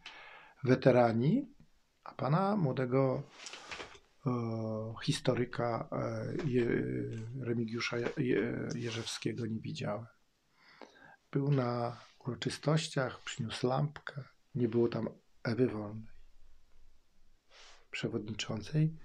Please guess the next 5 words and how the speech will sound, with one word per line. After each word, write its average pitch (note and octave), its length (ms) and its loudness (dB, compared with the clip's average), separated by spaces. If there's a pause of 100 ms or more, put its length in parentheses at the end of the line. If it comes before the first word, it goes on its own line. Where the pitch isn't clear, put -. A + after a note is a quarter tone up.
(180)
Komisji A2+ 640 -4
Edukacji G#2+ 600 -4
i F3 40 -4
Kultury. E3+ 440 -2 (2250)
Przypadek? D3 640 2